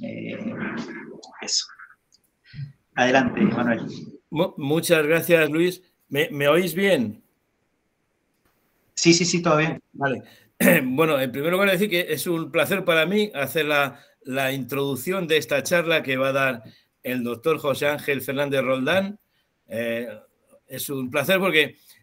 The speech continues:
Speaker 2: eh, José Ángel ha, ha trabajado con nosotros aquí en Madrid por muchos, muchos años, durante todo el tiempo de su tesis, y creo que fue alrededor de dos mil catorce, dos mil quince, cuando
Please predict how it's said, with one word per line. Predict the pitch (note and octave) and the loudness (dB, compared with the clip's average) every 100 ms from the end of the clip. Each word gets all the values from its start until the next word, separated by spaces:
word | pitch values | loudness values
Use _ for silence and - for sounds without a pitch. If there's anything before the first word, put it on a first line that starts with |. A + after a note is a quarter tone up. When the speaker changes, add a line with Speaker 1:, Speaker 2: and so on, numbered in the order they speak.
| - | -12
Speaker 2:
eh, | A#2 B2+ A#2 | -8 -6 -8
José | - B2+ D3+ | -4 -2 0
Ángel | D3+ D3 D#3 C#3+ | 0 2 2 2
ha, | C#3 C3+ | 0 -2
ha | B2+ | -2
trabajado | C#3 B2+ B2+ C#3 C3+ | -2 -2 -2 -2 -4
con | A#2 C3 B2+ | -6 -6 -6
nosotros | A#2+ A#2+ C3+ C3 A#2 | -6 -8 -8 -8 -8
aquí | A2+ C3 | -8 -6
en | |
Madrid | B2+ A#2 C#3 A#2 | -4 -4 -6 -6
por | A#2 A#2 A#2+ - | -8 -8 -12 -14
muchos, | A#2+ B2+ C3 A#2 A2 - | -12 -10 -6 -6 -8 -10
muchos | A#2 A2+ G#2+ | -10 -8 -6
años, | B2+ D#3+ D3 | -4 -2 -2
durante | B2 A2 | -4 -6
todo | G#2+ B2+ | -6 -6
el | A#2+ | -4
tiempo | B2+ A#2+ | -6 -6
de | A#2 | -8
su | A2+ G#2+ | -8 -6
tesis, | D#3+ D#3 F#3 - _ - - _ - | -6 -4 -4 -4 _ -20 -20 _ -8
y | B2+ B2+ A#2+ B2+ B2 _ _ _ - | -4 -2 -2 -4 -6 _ _ _ -16
creo | - F#3 | -2 0
que | F#3 | 0
fue | E3 F#3+ | 6 8
alrededor | D#3 D#3+ F3 | 8 4 4
de | D3+ | 2
dos | C3 | 0
mil | D#3+ E3+ D#3+ | 0 0 0
catorce, | C#3+ C3+ G3 D#3+ | -2 0 -2 -2
dos | C#3+ | -2
mil | C#3+ D3 C3 | 0 -2 -4
quince, | F#3+ D3 C#3 A2 | -4 -4 -4 -2
cuando | B2+ B2 B2 A#2 | 0 0 0 -2